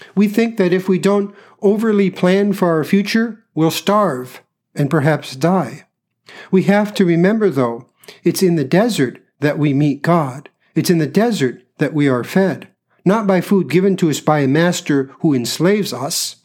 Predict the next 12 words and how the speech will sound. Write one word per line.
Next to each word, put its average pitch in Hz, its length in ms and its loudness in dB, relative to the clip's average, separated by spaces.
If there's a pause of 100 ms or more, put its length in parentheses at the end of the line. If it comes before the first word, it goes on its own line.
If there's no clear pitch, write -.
(180)
but 190 180 -2
by 165 140 2
God 165 480 2 (140)
who 160 140 0
gives 165 280 0
us 151 380 0 (180)
living 143 640 0 (200)
food. 117 520 -4 (1000)
So, - 300 -2
speaking 196 460 0
of 143 100 0
food, 175 420 0